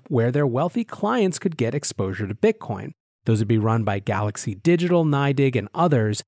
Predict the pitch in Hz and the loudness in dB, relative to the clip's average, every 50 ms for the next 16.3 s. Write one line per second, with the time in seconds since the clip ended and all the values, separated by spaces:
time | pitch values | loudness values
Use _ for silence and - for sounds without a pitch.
0 | _ _ _ _ _ - 135 127 131 156 208 - 247 240 208 208 190 175 175 170 | _ _ _ _ _ -2 0 2 2 2 2 2 2 0 2 2 2 2 2 0
1 | 139 127 - - - - 180 208 233 214 - - - - - 190 202 208 202 185 | 0 -2 -6 -6 -4 0 2 2 2 2 0 -4 -8 -6 -4 0 2 2 4 4
2 | 156 135 123 123 117 110 113 117 117 127 135 147 165 175 - 202 196 196 190 175 | 2 2 0 0 0 0 -2 0 0 2 2 4 2 2 2 2 2 2 2 2
3 | 156 190 202 - - 202 170 143 - 127 113 113 110 - 127 113 117 117 117 113 | 2 0 0 0 0 0 0 0 0 0 0 0 0 0 -2 -2 -2 -2 -2 0
4 | 120 131 147 156 156 165 170 160 127 120 123 120 127 123 - - 123 110 110 113 | 0 2 2 2 2 0 0 2 2 0 0 0 -2 -4 -4 -4 -2 -2 0 -2
5 | 120 - - - - 120 107 104 104 117 165 202 196 - - 214 - - - - | -2 -4 -8 -8 -6 -4 -4 -2 0 2 2 2 0 0 -6 -6 -6 -6 -6 -4
6 | 110 104 101 - 110 98 110 120 220 220 - - - 120 95 69 73 - - _ | -4 -4 -4 -6 -6 -6 -2 0 -2 -2 -2 -4 -10 -10 -8 -8 -10 -14 -16 _
7 | _ _ _ _ - - 101 104 127 123 - 151 147 139 - - 139 131 135 143 | _ _ _ _ -6 -4 -2 -2 0 0 0 0 0 0 0 0 0 0 0 -2
8 | - - 127 127 - - 131 127 120 120 - - 135 135 - - 143 123 123 - | 0 0 0 0 0 -2 -2 0 0 0 0 -2 -4 -4 0 0 2 2 2 2
9 | - 117 120 - - 139 139 127 120 117 - - 131 120 120 - - - 180 165 | 2 0 0 0 0 0 0 2 0 -4 -2 -2 -2 -2 -2 -2 0 0 2 2
10 | - - - - 123 - - 139 127 131 - - - 147 139 131 - 131 110 95 | 2 -2 -4 -6 -8 -6 -2 -2 -2 -2 -2 -2 -2 0 0 0 0 0 0 0
11 | 92 92 - - - - - - - 156 160 135 107 95 - - - _ _ _ | -2 -4 -8 -12 -12 -10 -4 0 2 4 4 4 2 -2 -8 -10 -14 _ _ _
12 | _ _ _ _ - 131 123 120 135 170 196 - - - - 185 196 208 202 196 | _ _ _ _ -4 -2 0 2 2 2 2 0 0 0 2 2 4 4 4 4
13 | 156 139 123 110 107 117 135 156 160 135 127 127 185 135 - 117 123 147 143 139 | 4 2 2 2 2 2 4 4 4 2 2 -2 -4 -2 0 2 2 4 4 2
14 | 127 113 104 104 113 131 147 131 127 131 - - 120 110 117 131 135 131 - - | 2 2 0 0 0 0 0 0 -2 -4 -2 0 0 0 0 0 -2 -2 -4 -8
15 | 92 92 - - - - 185 190 - - 175 117 110 127 117 101 98 95 110 131 | -10 -8 -6 -6 -2 -2 -2 -2 0 -2 -2 0 0 -2 -4 -4 -6 -4 -2 0
16 | 135 123 101 98 90 | 0 0 0 -2 -6